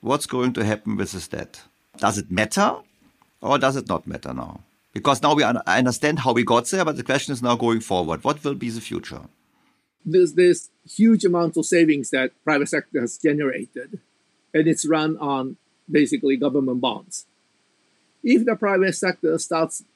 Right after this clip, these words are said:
Speaker 2: borrowing money, which we would like to see so that we can go back to the textbook world,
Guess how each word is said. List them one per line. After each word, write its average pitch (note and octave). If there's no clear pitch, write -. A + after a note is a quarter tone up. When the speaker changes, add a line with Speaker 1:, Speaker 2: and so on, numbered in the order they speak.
Speaker 2:
borrowing F#3+
money, A2
which F3+
we F3
would D3
like F3+
to E3
see C#3
so D3+
that D3
we D3
can C3+
go C#3
back D#3
to -
the C#3
textbook -
world, C3+